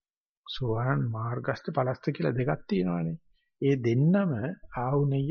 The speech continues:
පාහුනේය, අංජලි වරණීය, ද-, සාමීචි පරිපන්න ඔක්කොම තියෙනවා. කවදා හෝ Tamanට තේරුම් කරගන්න පුළුවන් වෙන්නේ මං අඩු ගානේ මාර්ගයට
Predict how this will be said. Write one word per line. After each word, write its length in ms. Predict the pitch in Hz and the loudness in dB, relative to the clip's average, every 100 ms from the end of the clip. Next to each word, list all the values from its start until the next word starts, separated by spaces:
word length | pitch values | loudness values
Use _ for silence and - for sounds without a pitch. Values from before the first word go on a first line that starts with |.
| 170 | -2
පාහුනේය, 640 | 127 120 143 135 131 135 196 196 | -2 0 2 2 2 0 0 -2
අංජලි 380 | 110 123 139 143 | -2 0 0 0
වරණීය, 480 | 143 139 135 143 190 | 0 0 0 0 0
ද-, 260 | 156 143 - _ - - - | -2 -6 -10 _ -20 -20 -18
සාමීචි 480 | - 131 135 151 151 | -6 0 2 4 4
පරිපන්න 400 | 156 151 160 196 | 2 4 4 6
ඔක්කොම 300 | 214 - 208 160 | 4 4 2 2
තියෙනවා. 380 | 113 87 76 - _ _ _ - | 0 -6 -8 -16 _ _ _ -10
කවදා 460 | 117 151 220 226 | -2 4 4 6
හෝ 180 | 170 196 | 4 2
Tamanට 380 | 160 151 156 160 | 2 2 2 2
තේරුම් 340 | 151 143 160 147 | 2 2 2 0
කරගන්න 360 | 156 151 151 135 | 0 0 0 0
පුළුවන් 360 | 135 143 156 | 0 0 2
වෙන්නේ 200 | 156 147 | 2 2
මං 180 | 143 131 | 2 0
අඩු 140 | 131 139 | -2 -2
ගානේ 300 | 151 147 120 | -4 -4 -6
මාර්ගයට 800 | 120 123 143 143 143 151 143 | -6 -4 -6 -8 -8 -8 -6